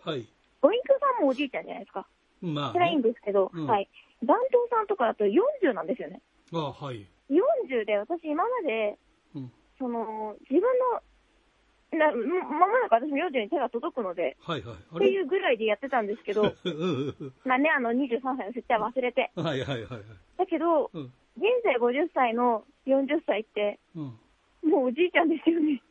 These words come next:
Speaker 1: そうそうそうそう。
Speaker 2: はい。だから番頭さんも実は、
Speaker 1: うん。
Speaker 2: 私が思ってるよりもかなりお年を召してらっしゃる。
Speaker 1: うん。
Speaker 2: とか、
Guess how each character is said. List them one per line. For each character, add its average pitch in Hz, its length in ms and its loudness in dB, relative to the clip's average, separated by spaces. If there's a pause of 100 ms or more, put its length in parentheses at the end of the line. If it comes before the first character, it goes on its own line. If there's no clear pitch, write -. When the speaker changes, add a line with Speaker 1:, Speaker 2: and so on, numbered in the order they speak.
(420)
Speaker 1:
そ 190 280 -4
う 135 40 -6
そ 135 280 -4
う 101 40 -10
そ - 180 -14
う 113 160 -14
そ - 180 -4
う。 - 0 -
Speaker 2:
は 311 160 2
い。 254 140 -4 (480)
だ 381 100 6
か 349 100 4
ら 320 80 0
番 370 160 2
頭 494 320 2
さ 494 100 0 (340)
ん 370 40 -2
も 226 40 -10
実 311 280 -4
は、 262 460 2 (340)
Speaker 1:
う - 40 -8
ん。 - 40 -4
Speaker 2:
私 453 220 0
が 453 200 2
思 415 160 -4
っ - 40 -6
て 269 140 -4
る 247 80 2
よ 233 60 4
り 226 60 -6
も 226 80 -8
か 359 140 -4
な 427 100 2
り 226 220 0 (300)
お 269 80 -6
年 392 220 2
を 403 80 2
召 370 140 -2
し - 60 -10
て 302 120 0
ら 208 100 -2
っ 247 80 -6
し - 60 -4
ゃ 220 60 4
る。 196 180 -6 (240)
Speaker 1:
う 156 40 -6
ん。 117 200 -6 (960)
Speaker 2:
と 262 60 -16
か、 233 440 0